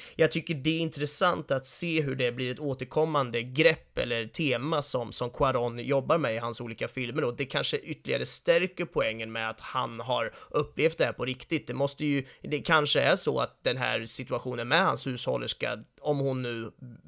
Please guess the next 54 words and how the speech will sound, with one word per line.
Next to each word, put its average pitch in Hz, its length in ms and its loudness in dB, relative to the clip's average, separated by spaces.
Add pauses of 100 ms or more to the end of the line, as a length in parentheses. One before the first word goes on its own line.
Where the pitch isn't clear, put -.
(140)
fick - 200 -2
ett - 100 -4
missfall 131 320 -2
på 123 120 -8
riktigt 127 320 -8
och 123 60 -8
så, 120 160 -4
att 117 140 -4
det 120 140 0
är 120 40 -6
det 139 240 2
som 135 180 -2
har 117 220 -2 (520)
präglat 131 600 6
hans 147 320 2
liv 113 200 -4
och 113 60 2
att 120 100 -2
han 131 120 2
känner 127 320 2
av 147 200 6
det 113 100 0
så - 120 -4
mycket 117 200 -6
och 113 120 -6
vill 123 100 -4
uttrycka 127 420 -2
det 110 160 0
i, 110 240 -6
i 117 40 -6
sina 113 260 -4
filmer 127 400 -4
och 113 100 -4
i, 110 40 -6
i, 113 440 -10
i 127 40 -8
sin, 110 500 -6 (120)
ja, 139 160 4
i 113 60 -2
sin 120 180 -4
konst 156 320 0
helt 110 180 -6
enkelt. 113 240 -4
Så - 60 -2
jag 131 140 2
tycker 135 260 -6
det, 123 260 -2
jag 151 220 4
tycker 165 180 -4
det - 20 2
är 156 40 4
intressant 131 420 0
och 123 180 -8
kul 156 340 -2